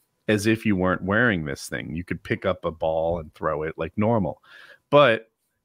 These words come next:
if I were to shoot a gun, then your shield would block it. So the way that they do combat is they have to, like,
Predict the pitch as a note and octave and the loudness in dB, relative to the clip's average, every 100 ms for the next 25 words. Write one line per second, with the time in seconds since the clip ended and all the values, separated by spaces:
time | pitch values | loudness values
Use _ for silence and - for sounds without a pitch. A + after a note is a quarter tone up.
0 | _ G#2 G#2 G#2 F#2+ - C3 - F2 G2 | _ 0 4 4 2 0 0 0 -2 2
1 | E3+ B2+ G2+ G2 F#2 - E2+ D#2 G#2+ A2+ | 4 4 4 2 0 -2 -4 -2 0 0
2 | A#2 - - - G#2 G2+ A#2+ A#2+ G#2+ G2+ | 0 -6 -8 -4 0 2 4 2 2 0
3 | F#2 E2 - C#3+ F3 G#2+ E2 F2 - - | 0 -4 0 2 2 2 0 -2 -4 -12
4 | - - - G2+ G2+ A2 A#2+ A#2 - A#2+ | -20 -10 -4 0 4 4 4 2 2 2
5 | G#2+ F#2+ - - | 4 2 -2 -12